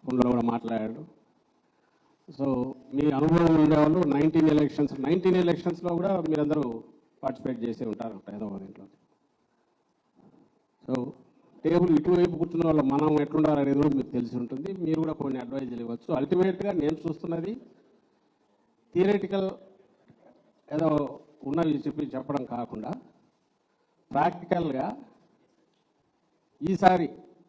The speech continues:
రెండు వేల ఇరవై నాలుగు ఎన్నికల్లో ఉన్న ఒక విచిత్రమైన వాతావరణంలో మన పార్టీని ప్రొటెక్ట్ చేసుకొని, ప్రజలు మనకు అనుకూలంగా ఇచ్చిన తీర్పును as it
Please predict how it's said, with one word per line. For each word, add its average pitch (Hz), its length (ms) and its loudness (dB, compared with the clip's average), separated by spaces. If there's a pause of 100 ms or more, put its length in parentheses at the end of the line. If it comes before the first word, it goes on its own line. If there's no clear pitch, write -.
(380)
రెండు 139 160 -2
వేల 160 180 2
ఇరవై 147 260 2
నాలుగు 143 280 2
ఎన్నికల్లో 135 520 0
ఉన్న 127 260 -2
ఒక 123 140 -4
విచిత్రమైన 151 680 2
వాతావరణంలో 127 1000 -4 (2500)
మన 165 340 4
పార్టీని 165 500 2
ప్రొటెక్ట్ 147 520 -6
చేసుకొని, 139 420 -4 (1400)
ప్రజలు 165 340 2
మనకు 156 320 2
అనుకూలంగా 151 500 0
ఇచ్చిన 139 280 -6
తీర్పును 147 560 -2 (1120)
as 139 160 0
it 139 80 -6